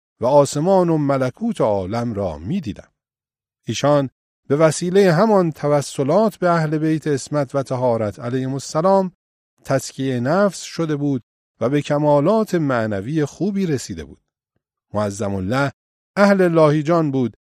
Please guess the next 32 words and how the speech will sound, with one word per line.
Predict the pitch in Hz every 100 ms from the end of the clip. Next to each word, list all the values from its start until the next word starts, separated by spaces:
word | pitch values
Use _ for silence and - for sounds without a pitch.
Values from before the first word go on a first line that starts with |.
| -
و | 135
پدر | 156 185 196
بزرگوارشان | 151 147 135 131 113 147 170 143 143 127 117
در | 110
آنجا | 110 95 117 139
سکونت | - 113 - 117 151 -
داشتند | 120 107 - 107 92 78 _ _ _ 135
و | 151
مجالس | 160 156 170 165 226 196
عزاداری | 147 143 139 131 123 117 120 180 156 _ _ -
و |
تبلیغات | - 143 143 147 151 185 240 226
دینی | 180 131 139 139 160 240 202
در | 143 135
ماه | 127 165 156 147
محرم | 139 131 123 120 113
و |
صفر | 104 - - 196 226
برگزار | 180 156 143 120 92
می‌کردند. | 80 - 67 67 65 _ _ _ _ _ _ _ _ _ _ _ _ _ -
مجلس | 151 165 190 185
آن | 165 156
بزرگوار | 135 127 127 127 151 139 _ _ _
که | - -
او | 233 208
هم | 202
از | 180 151 139
برجستگان | 147 135 139 139 - 135 180 233
علمای | 208 175 160 156 156 147
اهل | 135 127 117
معنا | 110 95 90 78
بود، | 90 185 202